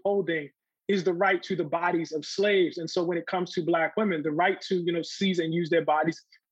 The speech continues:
as you, you know what I mean, please. Um, that was part of it. That was, you know, essential. That is the reason why if you go to a family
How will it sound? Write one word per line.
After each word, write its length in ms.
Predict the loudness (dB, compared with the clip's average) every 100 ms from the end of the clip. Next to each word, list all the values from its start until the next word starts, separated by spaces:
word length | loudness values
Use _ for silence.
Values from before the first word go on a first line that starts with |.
| _
as 380 | 2 2 2 0
you, 300 | 0 2 0
you 80 | 0
know 60 | 0
what 80 |
I 40 | 0
mean, 140 | -2
please. 420 | -2 -2 -2 -6 _ _ _ _ _ _ _ _ _ 0
Um, 420 | 2 2 0 -4 -2
that 180 | 0 2
was 140 | -2
part 300 | -2 0 0
of 60 | -2
it. 80 | -10 _ _ _ _ _ 0
That 180 | 0 2
was, 340 | 0 0 -2
you 60 | -2
know, 160 | 0
essential. 460 | -2 -2 -2 0 0
That 220 | 2 2
is 140 | 2 0
the 80 |
reason 340 | 0 0 0 0
why 300 | 0 0 0
if 120 | -4
you 100 | -4 -2
go 160 | -2
to 200 | 0 -2
a 60 | -2
family 540 | -2 -2 0 0 -2